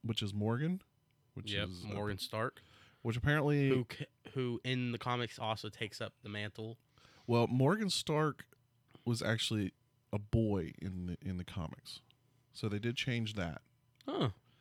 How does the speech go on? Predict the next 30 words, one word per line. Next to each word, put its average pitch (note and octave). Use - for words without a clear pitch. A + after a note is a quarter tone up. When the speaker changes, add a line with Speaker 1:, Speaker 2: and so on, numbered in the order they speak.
Speaker 1:
So, G2
uh, F2+
Morgan A#2
is, A#2
is A2
a G#2
gr-, G2+
you G#2+
know, G#2
he G2+
has G#2
a, G2
has G#2
a G2
girl, B2
uh, G2+
which A2+
kinda F3
plays C#3+
into A#2+
an A2
interesting A2
scene G#2
we'll F#2+
talk G2+
about G2
a -
little F2
bit -
later. G2+